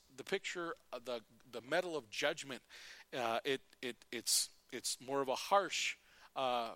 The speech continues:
picture there, a harsh, uh, s-, symbolism. And of course, someone after church two weeks ago was talking about this bronze altar and how much blood had to have been all around, uh, the outside of the altar there. And, and no, not,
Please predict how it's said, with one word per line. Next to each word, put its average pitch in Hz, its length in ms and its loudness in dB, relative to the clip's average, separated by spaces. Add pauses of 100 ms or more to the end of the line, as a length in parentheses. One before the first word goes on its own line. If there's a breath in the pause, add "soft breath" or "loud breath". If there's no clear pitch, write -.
(120)
picture - 380 -2
there, 120 200 0
a 104 60 0
harsh, 151 460 0 (380 loud breath)
uh, 117 220 0
s-, - 260 -2
symbolism. 135 720 -2
And 110 120 -8 (360 loud breath)
of 120 120 -8
course, 151 240 0
someone 151 260 -2
after 135 380 0 (100)
church - 340 -6
two 151 120 -8
weeks 151 240 -2
ago 139 160 -4
was 117 160 -6
talking 156 320 2
about 123 240 0
this 120 160 -6
bronze 131 400 -2
altar 139 380 -2 (480 loud breath)
and 107 100 -12
how 160 180 2
much 190 360 -4
blood 147 400 4
had 135 260 2
to 139 100 -10
have 117 160 -8
been 113 180 -6 (120)
all 135 340 2 (120)
around, 120 520 2 (460 loud breath)
uh, 123 220 0
the 117 140 0
outside 135 460 2
of 117 120 -6
the 107 140 -6 (180)
altar 135 380 0
there. 110 200 -2
And, 98 160 -14
and 110 200 -8
no, 151 160 -4
not, 139 260 2